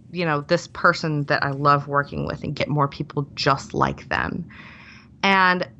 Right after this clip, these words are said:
it really hinges on the incredibly low tech of, you know, asking people questions and talking to them and really interviewing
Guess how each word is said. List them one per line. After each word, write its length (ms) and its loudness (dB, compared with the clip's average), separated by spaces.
it 160 -2
really 440 -2
hinges 640 0
on 640 6
the 160 4
incredibly 640 4
low 280 4
tech 640 -2
of, 460 -2
you 100 -8
know, 140 0
asking 540 2
people 300 -2
questions 760 -4
and 140 -12
talking 400 2
to 100 -8
them 120 -2
and 100 -2
really 200 0
interviewing 880 4